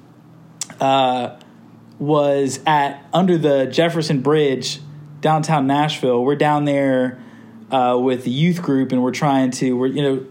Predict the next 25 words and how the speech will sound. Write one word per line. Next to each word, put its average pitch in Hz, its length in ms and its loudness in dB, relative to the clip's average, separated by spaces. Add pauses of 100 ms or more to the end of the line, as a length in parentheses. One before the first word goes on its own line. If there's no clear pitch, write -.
(520)
you, 170 100 2
like, 147 180 0
help 156 240 0
people 160 260 2
go 139 180 2
through 143 140 -2
the 123 140 0
food 160 340 0
line. 143 280 2
It 147 40 0
was, 139 100 -2
like, 156 140 0
this, - 240 -4 (360)
this, 147 120 -6
like, 113 140 0
worship 208 340 2
service 190 400 2
thing 190 340 2
that 156 120 2
was 147 100 0
on 139 380 0 (260)
Wednesday 165 220 2
nights, 143 360 0
and 139 100 -4
we're 151 280 0